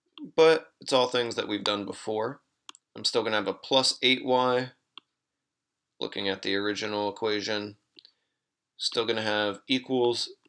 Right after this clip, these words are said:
negative twenty. So the benefit of that substitution was now I don't have x in this problem,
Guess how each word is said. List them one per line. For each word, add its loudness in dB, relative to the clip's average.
negative 4
twenty. -8
So -4
the -2
benefit 2
of 2
that 4
substitution 0
was 2
now 4
I 4
don't 0
have -2
x 0
in -4
this -8
problem, 4